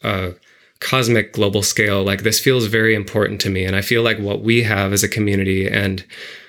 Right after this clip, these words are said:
um, and, and as a group of people who are kind of connected by this shared experience is such a beautiful thing.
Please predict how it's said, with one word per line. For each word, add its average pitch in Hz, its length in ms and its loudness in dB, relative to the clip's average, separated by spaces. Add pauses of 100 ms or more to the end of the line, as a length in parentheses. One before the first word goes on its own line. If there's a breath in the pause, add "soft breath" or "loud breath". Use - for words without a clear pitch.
(260 loud breath)
um, 90 440 -4 (320)
and, 101 340 2
and 104 160 2
as 95 160 2
a 101 60 0
group 113 280 2
of 98 80 -6
people 110 360 0
who 101 80 0
are 98 100 2
kind 104 240 -2
of 98 180 0
connected 104 480 0
by 95 200 -2
this 92 200 0
shared 107 360 2
experience 101 800 0 (420 loud breath)
is - 260 2
such - 520 2 (100)
a 113 100 2
beautiful 107 480 0
thing. 92 480 -2